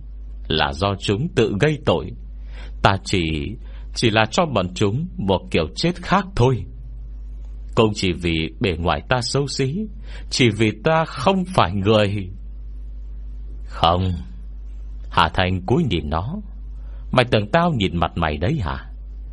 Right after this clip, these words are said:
Tao có linh đồng, đối với sinh vật không biết, lần đầu gặp đều quan sát kỹ linh quang trên người chúng. Tao chê mày xấu xí, không phải mặt xấu mà là tâm xấu." Đoạn rút mấy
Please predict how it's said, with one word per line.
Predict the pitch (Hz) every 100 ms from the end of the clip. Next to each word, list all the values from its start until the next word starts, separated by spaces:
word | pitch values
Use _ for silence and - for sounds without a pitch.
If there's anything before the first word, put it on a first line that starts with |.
| - -
Tao | 101 95
có | -
linh | 98 95 90
đồng, | 78 71 67 - - - - -
đối | 98 101
với | 117
sinh | - 107 87
vật | 87 -
không | - 95 82
biết, | 120 - - - - - -
lần | 117 107
đầu | 107 95
gặp | 92 90 - - -
đều | 95 82 -
quan | 120
sát | - 165 170
kỹ | - -
linh | 101 98
quang | - 98 95 90
trên | - 117
người | 82 76
chúng. | - 92 110 196 - - - - - -
Tao | - 90
chê | - 101
mày | 85 78
xấu | - 113
xí, | 117 - 107 180 - - - -
không | - 190 180
phải | 185 85 78 - -
mặt | 95 -
xấu | - 107 135 233 - - -
mà | 71 71
là | 69 71 -
tâm | 101 95
xấu." | - 98 135 214 - - - - - - - - - - -
Đoạn | 104 87 85
rút | 143 135
mấy | 110